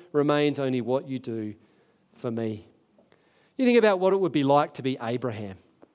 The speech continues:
to have received that promise. You know, you believe in God as a ninety-year-old, as a seventy-year-old, and then a ninety-year-old. You keep believing that God's gonna give you a son,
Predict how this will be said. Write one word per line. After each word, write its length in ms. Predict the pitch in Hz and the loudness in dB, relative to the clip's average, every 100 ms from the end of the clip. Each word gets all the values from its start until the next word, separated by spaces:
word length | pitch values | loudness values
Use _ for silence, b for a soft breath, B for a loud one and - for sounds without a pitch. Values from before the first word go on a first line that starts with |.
| b b b b | b b b b
to 100 | - | 4
have 140 | 185 156 | 4 4
received 600 | 151 - 190 196 202 190 | -4 2 4 6 4 2
that 220 | 175 - | 2 0
promise. 580 | - 131 117 - - - b b b b b | -4 -4 -4 -8 -14 -18 b b b b b
You 100 | 190 | 4
know, 320 | 202 202 196 196 b b b b _ _ | 6 6 2 -2 b b b b _ _
you 120 | - 151 | -4 2
believe 380 | 180 190 202 | 6 6 6
in 140 | 180 160 | 2 4
God 240 | 175 175 | 6 6
as 100 | 160 | 4
a 60 | 151 | 0
ninety-year-old, 920 | 143 156 175 - 180 170 165 165 160 | 2 2 2 0 2 4 6 4 4
as 120 | 135 | 0
a 40 | 113 | -6
seventy-year-old, 760 | - 190 175 180 170 170 170 | 0 2 4 6 6 6 4
and 100 | 147 | 2
then 120 | 147 | 2
a 60 | 143 | 2
ninety-year-old. 640 | 156 165 165 160 156 156 | 2 4 4 4 4 2
You 60 | 139 | -2
keep 300 | 139 175 175 | 2 2 2
believing 680 | 156 156 165 175 165 165 - B B | 2 4 4 4 2 0 -4 B B
that 180 | 131 131 | -4 2
God's 240 | 156 160 | 2 2
gonna 180 | 175 165 | 0 -2
give 200 | 143 151 | 0 0
you 120 | 151 | 2
a 40 | 139 | 0
son, 600 | - 143 139 143 139 | -2 -2 0 0 -4